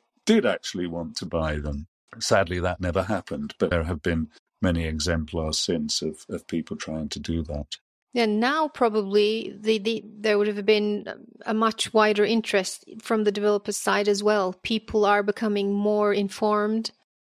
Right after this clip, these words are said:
Speaker 1: Well, absolutely right. And it's, you know, it's become central to what they're trying to do and what developers are trying to do and anybody involved in construction. The, the impact of the building, both in construction and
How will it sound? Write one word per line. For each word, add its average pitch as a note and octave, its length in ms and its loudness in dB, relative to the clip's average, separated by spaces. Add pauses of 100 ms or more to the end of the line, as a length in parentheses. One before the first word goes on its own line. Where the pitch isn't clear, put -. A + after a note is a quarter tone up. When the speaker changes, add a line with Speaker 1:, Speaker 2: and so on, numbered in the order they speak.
(440)
Speaker 1:
Well, B2+ 240 6
absolutely C3 640 0
right. A2+ 560 2
And G#2 220 -2
it's, G2 260 -4
you A2+ 80 0
know, G2 300 0
it's G2 160 -6
become G#2 380 -2
central G2+ 540 0
to - 140 -6
what F#2+ 200 0
they're F#2 120 -4
trying F#2 420 -4
to F2+ 100 -12
do F#2 420 -2
and E2 120 -6
what E2+ 140 -4
developers E2+ 480 -6
are - 60 -18
trying E2+ 320 -2
to E2+ 100 -8
do F2 420 -2
and E2 220 -6
anybody E2+ 480 0
involved D#2+ 460 -2
in D#2+ 140 -4
construction. - 800 -4 (100)
The, E2 320 -4 (180)
the D#2+ 300 -10 (280)
impact F#2+ 760 -2
of D#2 140 -8
the - 80 -8
building, E2 520 -2
both F#2 380 -2
in D#2 140 -4
construction - 880 -2 (880)
and G2 460 0